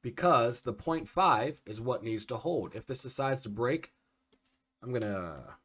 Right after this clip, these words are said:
I'm gonna delete that real quick so I can see. If this decides to break below this point five right here, I'm gonna drag that over wherever that goes so you guys can see. There we go. So much movement.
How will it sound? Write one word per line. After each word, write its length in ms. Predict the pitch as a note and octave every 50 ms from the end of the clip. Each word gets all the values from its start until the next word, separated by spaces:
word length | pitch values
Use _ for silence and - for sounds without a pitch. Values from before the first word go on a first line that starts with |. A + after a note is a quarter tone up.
| _ _ - _ - _
I'm 60 | D3
gonna 120 | D#3+ C3+ -
delete 300 | G#2 G#2+ G2+ F#2+ F#2 -
that 160 | F#2 F2 -
real 140 | - F2 F2
quick 240 | - - F#2+ E2 -
so 100 | - E2+
I 60 | E2
can 160 | - D#2 D2+
see. 260 | - - - C2 C2 _ _ _ _ _ _ _ _ _ _ _
If 120 | A#2+ A2+
this 160 | B2+ F#3+ F#3+ -
decides 440 | F#3 D#3+ - F3 E3 E3 D3+ B2+
to 80 | C3 A#2+
break 340 | A#2 C#3 D3 C#3+ - - -
below 640 | D3+ F#3 G#3 G3 C#3+ A#2+ A2+ G#2+ G#2 A2 A#2+ - - -
this 240 | G2+ C3+ E3 E3 -
point 340 | - - D#3+ D#3 D3+ -
five 380 | - - C3+ B2+ A#2+ A#2 G#2+ A2
right 180 | A#2+ A#2+ A#2 A2
here, 220 | G#2+ G2 G2+ G2+
I'm 80 | G#2 A2
gonna 180 | G#2+ F2+ E2+ D#2+ _ _ F2+
drag 400 | F2+ G#2+ G#2+ A2 G#2+ G#2 G#2 G#2
that 180 | G#2 G2+ G2+ G2+
over 280 | G2+ A2 A#2+ D3 D#3+ - _ _ _
wherever 320 | - E2+ F2+ F2+ E2 F2 E2+
that 200 | E2 D2+ B1+ _
goes 440 | - C#2+ C2 D2+ F2 - - - _ _ _ _ _ _ _ _ _ _
so 160 | _ - G#2+
you 120 | G#2+ G#2+ G#2+
guys 240 | G2+ G2 F2+ E2+ -
can 120 | - D#2+
see. 180 | - - C#2+ D2
There 400 | G2 A2 A2+ A2 G#2 F#2+ E2+ D#2
we 80 | D2
go. 220 | C2 - - - -
So 420 | - - - C#3+ D3+ D3 C3 A2+
much 320 | G2 F2 E2 D#2+ - -
movement. 320 | - C2 A#1+ - _ _